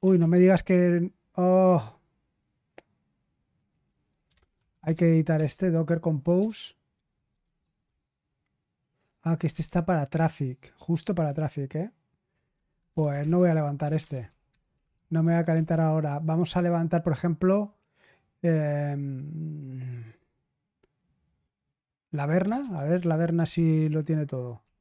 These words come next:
Total, es por ver un ejemplo, sí. Cat readme.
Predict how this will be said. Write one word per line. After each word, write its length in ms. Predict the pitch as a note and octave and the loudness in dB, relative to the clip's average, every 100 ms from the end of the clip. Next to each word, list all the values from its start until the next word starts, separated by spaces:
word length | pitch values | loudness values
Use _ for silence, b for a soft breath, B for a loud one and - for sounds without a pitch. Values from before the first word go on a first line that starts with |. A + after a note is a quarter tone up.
| _ _ _ _ _ _ _ _ _ _ _ _ _ _ _ _ _ - | _ _ _ _ _ _ _ _ _ _ _ _ _ _ _ _ _ -6
Total, 300 | E3 F3 G3+ | -2 2 2
es 100 | G3 | 2
por 160 | G3+ | 2
ver 160 | F3+ G#3 | 4 4
un 140 | F3+ | 4
ejemplo, 420 | D#3 F#3 D3+ C#3 A#2+ | 2 0 -2 -4 -4
sí. 220 | D3+ G#2+ _ _ _ _ _ _ _ _ _ _ _ _ _ _ _ _ _ _ _ _ _ _ - | -4 -6 _ _ _ _ _ _ _ _ _ _ _ _ _ _ _ _ _ _ _ _ _ _ -8
Cat 260 | D3+ C#3 | -6 -6
readme. 640 | C#3 E3 F3+ F#3+ A3 C4 | -2 2 2 2 0 -2